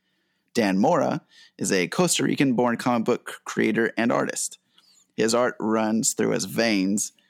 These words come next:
because he's actually the relative of famous cult-, sculptor and painter Francisco Zuniga. Mora received his artistic education at the University of Costa Rica.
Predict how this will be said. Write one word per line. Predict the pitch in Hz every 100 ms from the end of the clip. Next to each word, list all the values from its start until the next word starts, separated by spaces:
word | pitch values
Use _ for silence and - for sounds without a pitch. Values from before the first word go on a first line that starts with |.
| _
because | 101 95 107 104 104 -
he's | 107 107
actually | 110 - 107
the | 98
relative | 110 113 113 113 110
of | 101 95
famous | 107 107 -
cult-, | - 110 -
sculptor | - - - 107 120 -
and | 101 92
painter | 127 120 104
Francisco | 104 101 95 104 107
Zuniga. | 90 214 104 - 104 - _ _ _ _ _ _ _
Mora | 101 117 139
received | 143 - 117 113
his | 110
artistic | 104 - 135 139 131
education | 127 123 - 104 107
at | 104 -
the | -
University | 113 131 120 113 117
of | 107
Costa | - 107 -
Rica. | 95 95 - -